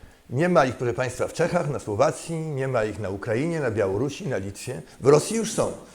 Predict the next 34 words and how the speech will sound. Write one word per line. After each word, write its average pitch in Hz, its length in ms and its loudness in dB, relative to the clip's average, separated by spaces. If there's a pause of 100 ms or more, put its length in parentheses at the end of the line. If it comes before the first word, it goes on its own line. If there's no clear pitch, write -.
(120)
Trzydzieści 170 440 0
procent 139 280 -4
żołnierzy 127 460 -2
w 113 420 -12
armii 131 300 0
rosyjskiej 120 400 -6
to 135 60 -12
są 165 120 -6
muzułmanie. 156 400 -6 (1200)
E, 120 540 4
natomiast, 165 540 -2
natomiast 165 400 -4
tu 190 80 0
ich 196 180 -4
nie 110 180 -4
ma. 92 120 -12
I 98 40 -12
Polska 175 360 0
jest - 200 -2
centrum, 202 540 2
gdzie 143 320 0 (120)
nie 131 200 -2
ma 123 240 -4 (600)
tutaj 107 260 -2
zalewu 104 400 0
islamu. 101 460 -10 (580)
I - 80 -8
gdyby 208 240 2
w - 80 -2
Polska 175 380 4
udała 135 400 6
się, 113 260 -8
stała 127 360 0
się 110 360 -2